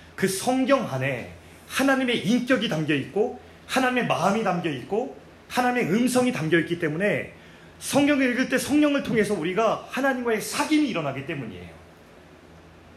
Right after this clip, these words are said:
이게 얼마나 중요한지 몰라요, 여러분. 왕종이가 아까 놀라운 얘기를 했죠. 오늘 얘기했나? 어제 얘기했구나. 빙고할 때 성경 일독자의 왕종이가 있었던 거예요.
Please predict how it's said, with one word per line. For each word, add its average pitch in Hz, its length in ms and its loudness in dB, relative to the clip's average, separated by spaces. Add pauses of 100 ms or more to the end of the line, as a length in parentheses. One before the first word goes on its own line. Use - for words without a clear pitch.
(460)
이게 160 160 -2
얼마나 170 280 2
중요한지 147 420 -6
몰라요, 95 240 -8
여러분. 87 260 -12 (1900)
왕종이가 175 720 -2
아까 147 180 -4
놀라운 190 340 -4
얘기를 117 220 -10
했죠. - 180 -16 (120)
오늘 135 240 -6
얘기했나? 117 420 -8 (920)
어제 160 280 0
얘기했구나. 123 360 -6
빙고할 208 560 -2
때 120 380 -6
성경 285 520 -4
일독자의 175 760 -2
왕종이가 220 460 -2
있었던 139 380 -6
거예요. 85 260 -10